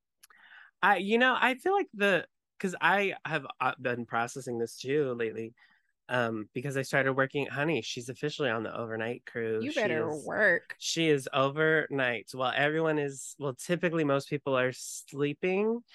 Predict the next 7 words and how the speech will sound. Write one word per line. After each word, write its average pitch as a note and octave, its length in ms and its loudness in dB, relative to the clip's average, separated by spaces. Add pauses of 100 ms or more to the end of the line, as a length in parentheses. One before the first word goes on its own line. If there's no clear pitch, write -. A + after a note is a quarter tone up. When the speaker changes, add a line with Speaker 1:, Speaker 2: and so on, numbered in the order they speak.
(720)
Speaker 2:
You F3+ 200 -2
are E3+ 200 0
awake E3 500 -4 (220)
and C#3+ 180 4
Speaker 1:
Awake, C#3 300 2
Speaker 2:
working. E3 280 -6 (260)
Speaker 1:
alert, C#3 460 2